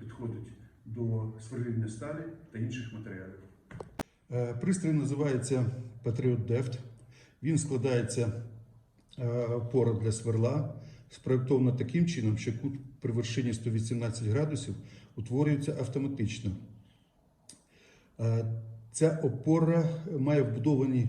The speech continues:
два магніти, завдяки яким вона стійко, е, та відносно міцно тримається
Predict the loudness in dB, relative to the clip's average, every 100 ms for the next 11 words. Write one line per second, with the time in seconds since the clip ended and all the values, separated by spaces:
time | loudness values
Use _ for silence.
0 | 0 -6 -2 2 2 0 2 2 2 0
1 | -2 -6 -14 -10 0 2 2 2 2 2
2 | 2 2 0 -2 0 0 0 -2 -4 -12
3 | -18 -20 -20 -20 _ -2 0 0 -2 -4
4 | -8 -12 -20 -2 2 2 4 2 2 2
5 | 4 4 4 0 0 0 2 0 0 -2
6 | -2